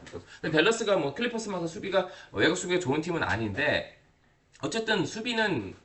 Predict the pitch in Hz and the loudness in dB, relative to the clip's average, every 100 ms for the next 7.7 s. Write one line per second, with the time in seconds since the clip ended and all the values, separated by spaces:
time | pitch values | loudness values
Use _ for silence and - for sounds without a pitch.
0 | _ _ _ _ - 202 - 226 180 - | _ _ _ _ -8 -6 -2 0 0 -2
1 | 95 - 90 - - - - 95 95 165 | -6 -10 -14 -14 -20 -20 -6 0 4 8
2 | 202 196 190 185 226 233 113 110 147 143 | 8 8 2 4 4 4 -2 -4 -2 -4
3 | - 98 120 120 - - - - - - | -6 -6 -4 -4 -6 -14 -16 -10 -10 -10
4 | - - 220 247 233 247 233 226 220 151 | -18 0 2 4 6 8 8 8 8 6
5 | 165 185 185 160 180 175 165 165 131 127 | 6 4 4 4 6 6 4 2 2 0
6 | 147 202 202 208 190 185 - - - 202 | -2 -2 -4 -2 0 0 0 -2 2 2
7 | - - - 98 82 82 | 2 0 0 0 -4 -10